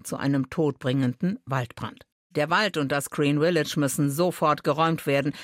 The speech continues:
Gleichzeitig läuft die Suchaktion nach den Vermissten auf Hochtouren. Da werden zwei Jugendliche tot auf der Eichenlichtung beim Runenstein entdeckt, der Lehrer schwer verletzt in der Nähe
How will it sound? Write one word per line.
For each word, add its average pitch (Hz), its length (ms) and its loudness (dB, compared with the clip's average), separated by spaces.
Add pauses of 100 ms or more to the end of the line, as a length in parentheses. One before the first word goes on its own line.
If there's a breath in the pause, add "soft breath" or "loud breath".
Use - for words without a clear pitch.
(100)
Gleichzeitig 175 760 0
läuft 160 260 2
die 170 100 2
Suchaktion 156 720 0
nach 139 180 2
den 151 200 -2
Vermissten 156 520 0
auf - 260 -2
Hochtouren. 127 600 -2 (380 loud breath)
Da 165 120 4
werden 196 380 2
zwei 165 240 2
Jugendliche 185 680 0
tot - 520 0
auf 135 140 -2
der 151 160 4
Eichenlichtung 151 680 2
beim 160 160 2
Runenstein 156 640 2
entdeckt, 160 420 0 (320 loud breath)
der 147 120 2
Lehrer 175 460 2
schwer 175 280 2
verletzt 160 420 0
in 156 140 2
der 143 100 4
Nähe 156 320 4